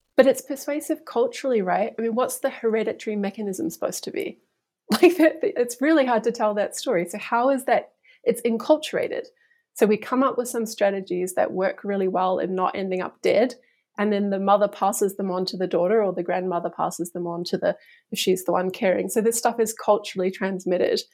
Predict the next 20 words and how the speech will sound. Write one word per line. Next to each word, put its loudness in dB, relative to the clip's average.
It's -2
not 6
an 4
innate 2
difference 0
of -4
females -2
that -2
they 2
are -2
more, 0
like, 2
accommodating -2
or -4
soothing. 2
It's 2
that 2
we 4
have -2
long, 2